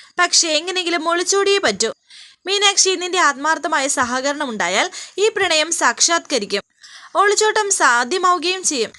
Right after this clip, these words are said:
എന്ന് വൈശാഖ് പറഞ്ഞപ്പോൾ മീനാക്ഷി പറയുന്നു, "എടാ, ഈ പ്രണയത്തിൽ എനിക്ക് വലിയ എക്സ്പീരിയൻസ് ഒന്നുമില്ല. എന്നാലും പറയാണ്, പ്രണയ വിവാഹം നടക്കണമെങ്കിൽ പെണ്ണിനും ചെറുക്കനും ചങ്കുറപ്പ് വേണം." എന്ന് മീനാക്ഷി പറയുന്നുണ്ട്. എന്നാൽ ഇവർ തമ്മിൽ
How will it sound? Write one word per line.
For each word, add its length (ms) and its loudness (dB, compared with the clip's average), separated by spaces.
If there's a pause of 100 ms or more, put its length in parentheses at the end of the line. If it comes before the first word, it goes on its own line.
(380)
എന്ന് 180 0
വൈശാഖ് 440 2
പറഞ്ഞപ്പോൾ 420 2
മീനാക്ഷി 440 -2
പറയുന്നു, 380 -2
"എടാ, 340 0
ഈ 140 -4
പ്രണയത്തിൽ 520 -4
എനിക്ക് 220 -6
വലിയ 180 -2
എക്സ്പീരിയൻസ് 640 -4
ഒന്നുമില്ല. 440 -4 (460)
എന്നാലും 540 2
പറയാണ്, 380 2 (600)
പ്രണയ 320 0
വിവാഹം 420 0
നടക്കണമെങ്കിൽ 580 -2
പെണ്ണിനും 460 -4
ചെറുക്കനും 520 -4
ചങ്കുറപ്പ് 560 -2
വേണം." 240 0 (720)
എന്ന് 180 -2
മീനാക്ഷി 520 0
പറയുന്നുണ്ട്. 560 -2 (220)
എന്നാൽ 340 4
ഇവർ 240 -4
തമ്മിൽ 280 -2